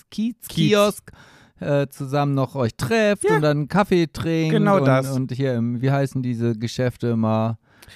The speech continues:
Speaker 2: Genau
Speaker 1: Ja.
Speaker 2: das. Ja, ich hab letztens, bin ich mit einer Person, ähm, zurück in meine Wohnung gefahren mit dem Fahrrad. Wir waren unterwegs, eine
Speaker 1: Ja.
Speaker 2: Fahrradtour gemacht und sind zurückgefahren. Da sind wir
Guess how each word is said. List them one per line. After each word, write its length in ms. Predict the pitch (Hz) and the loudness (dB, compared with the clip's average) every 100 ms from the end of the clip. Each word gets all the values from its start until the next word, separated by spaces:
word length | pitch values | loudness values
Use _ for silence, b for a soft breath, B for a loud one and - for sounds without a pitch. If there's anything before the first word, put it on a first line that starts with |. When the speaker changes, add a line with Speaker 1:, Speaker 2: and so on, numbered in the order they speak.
| B 135 | B -2
Speaker 2:
Genau 260 | 147 143 | 2 4
Speaker 1:
Ja. 60 | 139 | 4
Speaker 2:
das. 340 | 120 110 - _ 110 | 2 0 -6 _ -6
Ja, 180 | 135 147 | -2 0
ich 100 | - | -2
hab 140 | 202 175 | -4 0
letztens, 400 | 208 202 180 160 | 0 0 -6 -4
bin 160 | 180 175 | -4 -4
ich 120 | 160 | -4
mit 100 | 170 | -6
einer 240 | 147 143 139 | -4 -2 -2
Person, 540 | 143 139 151 190 202 | -4 -4 -4 -4 -4
ähm, 340 | 143 147 151 147 B B B - | -4 -4 -2 -4 B B B -20
zurück 380 | - 143 151 147 | -4 -2 0 0
in 40 | |
meine 220 | 135 127 | 2 2
Wohnung 220 | 135 175 160 | 2 0 -2
gefahren 320 | 147 151 147 | -4 -2 -2
mit 140 | 113 | -2
dem 80 | 117 | -4
Fahrrad. 380 | - 170 165 - | -2 -2 0 -2
Wir 100 | 123 | 0
waren 140 | 127 | 0
unterwegs, 580 | 123 120 117 165 175 - | -2 -4 -4 -2 -4 0
eine 80 | 117 | 2
Speaker 1:
Ja. 80 | 156 | 4
Speaker 2:
Fahrradtour 500 | 156 147 - 151 143 | 2 0 -2 -2 0
gemacht 380 | 139 139 135 | 2 0 -2
und 80 | 123 | -6
sind 140 | 120 123 | -6 -4
zurückgefahren. 640 | 120 135 - - 131 139 | -2 -2 -4 -2 0 2
Da 80 | 127 | 0
sind 200 | 123 123 | 0 0
wir 100 | 127 | -2